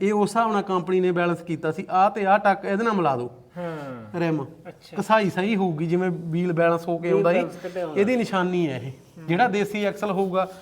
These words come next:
Speaker 1: ਉਹ ਤੇ ਆਹ ਨਹੀਂ ਹੋਊਗਾ, ਜਮਾਂ ਸਾਫ਼ ਹੋਊਗਾ ਜਿਵੇਂ ਆਹ।
Speaker 2: ਹੂੰ।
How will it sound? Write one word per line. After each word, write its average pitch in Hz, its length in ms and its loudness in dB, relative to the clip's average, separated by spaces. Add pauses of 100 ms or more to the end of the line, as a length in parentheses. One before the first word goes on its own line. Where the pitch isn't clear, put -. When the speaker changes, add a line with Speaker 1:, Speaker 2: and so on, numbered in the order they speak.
(260)
Speaker 1:
ਉਹ 202 100 4
ਤੇ 220 160 2
ਆਹ 220 180 10
ਨਹੀਂ 214 160 2
ਹੋਊਗਾ, 147 300 -2
ਜਮਾਂ 247 240 0
ਸਾਫ਼ 180 300 6
ਹੋਊਗਾ 131 180 0
ਜਿਵੇਂ 135 220 -4
ਆਹ। 120 220 -8 (260)
Speaker 2:
ਹੂੰ। 190 340 -12